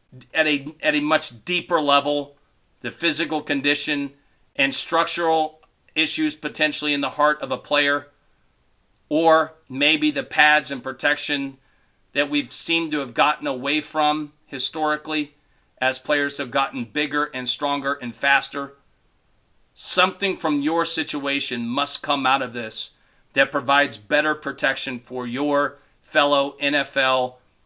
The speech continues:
players and athletes in all sports, perhaps. That would be the goodness of this situation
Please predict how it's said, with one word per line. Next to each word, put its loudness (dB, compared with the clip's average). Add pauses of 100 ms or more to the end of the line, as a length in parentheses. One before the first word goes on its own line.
(160)
players 2
and 0
athletes 0
in -6
all 2
sports, -6
perhaps. -6 (1300)
That 4
would 0
be 4
the -2
goodness -4 (1600)
of 0
this -2
situation -2